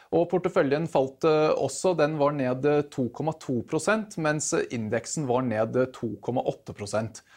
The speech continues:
Handelskrig, fallende oljepris, eh, er to av stikkordene av det som, eh, har preget markedet siste uken. Og det ser egentlig ikke ut til at ting er i ferd med å bli noe, noe bedre på disse frontene med det første.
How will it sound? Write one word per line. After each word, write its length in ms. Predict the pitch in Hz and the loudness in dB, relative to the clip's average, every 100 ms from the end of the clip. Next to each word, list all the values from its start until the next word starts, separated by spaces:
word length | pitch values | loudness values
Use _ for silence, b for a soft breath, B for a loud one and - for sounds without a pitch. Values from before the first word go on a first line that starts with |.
| B B B B - | B B B B 0
Handelskrig, 720 | 202 208 208 - 208 208 - | 0 0 -2 0 0 0 0
fallende 340 | 214 180 185 | 2 4 4
oljepris, 560 | 175 156 180 196 196 202 | 4 4 2 2 2 4
eh, 300 | 196 180 180 | 6 6 4
er 40 | |
to 200 | 175 160 | 2 2
av 80 | 160 | 0
stikkordene 560 | 160 147 - 147 151 156 | 2 -2 2 0 2 2
av 180 | 156 | 2
det 140 | 143 135 | 2 0
som, 380 | - 147 151 151 | 0 -2 -2 0
eh, 160 | 151 | 2
har 180 | 139 139 143 | 2 0 0
preget 440 | - 147 117 135 | 0 2 2 0
markedet 460 | 151 135 135 135 143 | 0 0 2 0 0
siste 320 | 156 - - | -2 -2 -4
uken. 580 | - 139 - 190 214 208 B B B - | 0 0 2 2 2 -4 B B B 0
Og 320 | 170 165 165 | 4 4 4
det 100 | 170 | 2
ser 260 | - 160 175 | 2 2 4
egentlig 260 | 139 151 | 2 0
ikke 200 | 147 156 | 2 2
ut 120 | 113 - | 0 0
til 160 | 131 | 0
at 260 | 127 - 147 | 0 -2 -2
ting 260 | 135 127 | 0 0
er 160 | 120 123 | 0 0
i 20 | |
ferd 260 | 123 120 104 | 0 -2 0
med 140 | 123 | 0
å 80 | 127 | 0
bli 160 | 113 110 | 0 -2
noe, 340 | 123 123 127 | 2 2 2
noe 160 | 135 131 | 2 2
bedre 380 | 120 107 120 | 2 2 0
på 340 | 127 135 123 127 | -2 0 2 2
disse 280 | 127 - 123 | 0 -4 -2
frontene 500 | 139 104 - 135 - | -2 -2 -2 -2 -2
med 300 | 123 120 117 | -2 0 0
det 80 | 143 | 0
første. 520 | 160 - - 196 | -2 -4 0 2